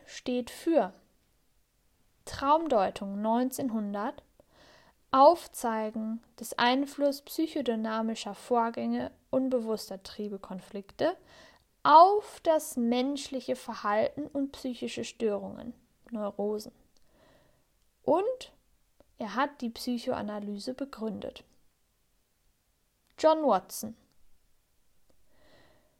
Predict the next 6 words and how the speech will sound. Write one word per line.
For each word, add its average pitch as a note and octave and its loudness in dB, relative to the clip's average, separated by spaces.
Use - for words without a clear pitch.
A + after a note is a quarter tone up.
John D#4 6
Watson, A#3+ 0
achtzehnhundertachtundsiebzig A#3+ -2
bis A3+ -10
neunzehnhundertachtundfünfzig. A#3 -4
Er C#4 4